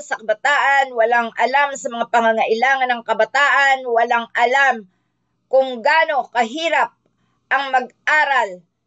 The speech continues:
ng, ang isang mahirap. Palibhasa, may mga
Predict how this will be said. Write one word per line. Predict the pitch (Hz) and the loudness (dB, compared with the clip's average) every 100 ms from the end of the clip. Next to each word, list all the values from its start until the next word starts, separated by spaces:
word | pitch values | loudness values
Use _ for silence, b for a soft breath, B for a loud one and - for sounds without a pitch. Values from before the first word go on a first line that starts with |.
| _ 220 | _ -10
ng, | 247 - _ 262 | -10 -12 _ -6
ang | 254 - | -4 -10
isang | - 269 254 | -4 -2 -2
mahirap. | 226 196 208 175 - _ _ _ _ _ _ _ | -4 -2 0 0 -2 _ _ _ _ _ _ _
Palibhasa, | 208 220 202 262 254 277 233 175 - _ _ _ _ _ _ _ _ _ - | -2 0 0 0 0 -2 -2 -2 -8 _ _ _ _ _ _ _ _ _ -8
may | 214 | -4
mga | 240 240 233 208 | -2 0 2 0